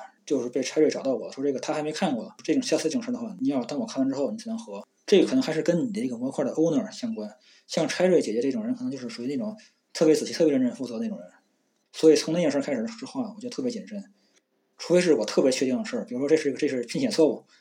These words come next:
<laughs> 最近收到好多这个，这一年收到好多这个 Tifo 的这个要求，这个我可以非常确-，自信的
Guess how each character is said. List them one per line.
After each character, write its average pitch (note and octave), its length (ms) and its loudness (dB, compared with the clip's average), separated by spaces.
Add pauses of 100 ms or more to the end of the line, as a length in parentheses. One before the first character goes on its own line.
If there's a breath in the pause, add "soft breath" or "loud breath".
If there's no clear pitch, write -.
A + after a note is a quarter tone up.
(140)
<laughs> - 420 -6
最 D#3+ 120 6
近 D3 120 6
收 D#3+ 160 4
到 D3 60 8
好 A#2 180 -2
多 C#3+ 120 2
这 D3 120 6
个， B2+ 160 -2 (800 loud breath)
这 D#3+ 160 4
一 C3 80 2
年 C#3 180 2
收 D3+ 140 -2
到 C3+ 60 -6
好 A#2 100 -10
多 B2 100 -4
这 C3+ 100 -2
个 G#2+ 220 -6 (200)
Tifo D#3+ 360 0 (160)
的 A3+ 100 -8
这 G#3 120 -4
个 A2+ 140 -10
要 C3 120 -6
求， B2 80 -10
这 G3+ 160 4
个 G#2+ 160 2
我 A#2 80 -4
可 B2+ 140 -4
以 A#2 80 -4
非 - 160 -8
常 C3 140 0
确-， D#3 200 -2
自 D#3 160 -2
信 C3+ 140 -2
的 G#2 160 -6